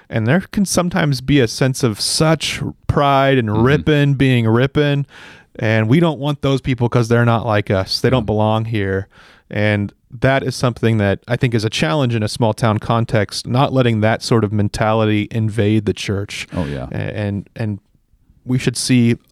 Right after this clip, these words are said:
Speaker 1: those who look different than us, think differently than us, uh, as, as a wonderful opportunity to, uh, shed Christ's love, uh, to different pe-, people and places.
Speaker 2: And that's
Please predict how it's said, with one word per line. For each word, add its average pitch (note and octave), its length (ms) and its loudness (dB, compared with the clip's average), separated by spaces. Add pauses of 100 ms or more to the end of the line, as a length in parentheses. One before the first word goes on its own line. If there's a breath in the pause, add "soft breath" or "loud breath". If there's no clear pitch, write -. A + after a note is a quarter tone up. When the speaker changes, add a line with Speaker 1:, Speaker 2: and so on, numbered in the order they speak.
(120)
Speaker 1:
those B2+ 600 2
who G#2+ 160 0
look D3 260 0
different D#3+ 400 0
than C#3+ 100 2
us, C#3 280 2
think C#3 260 0
differently B2 800 -2
than B2 160 4
us, A#2 420 2 (400 loud breath)
uh, G2+ 240 -2
as, G#2 460 0 (340)
as G#2+ 240 -2
a G2 100 -2
wonderful B2+ 520 0
opportunity G#2+ 840 -2
to, G2+ 480 -2 (440 loud breath)
uh, D#2 320 -4 (680)
shed A2+ 280 -2
Christ's A2 380 -2
love, G#2 420 -4 (220)
uh, G#2 220 -4 (360)
to A#2 120 -2
different G#2+ 340 -4
pe-, A2 160 -2
people A2+ 440 -2
and G2+ 140 -2
places. G#2 520 -8 (440 loud breath)
Speaker 2:
And F#2+ 180 0
that's A#2 280 2